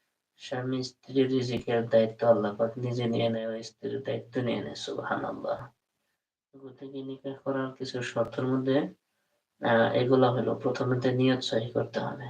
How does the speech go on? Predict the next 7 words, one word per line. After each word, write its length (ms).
নিয়তেই 520
বরকত। 460
তাহলে 220
আপনার 240
অধিক 320
বিবাহের 380
জন্য 200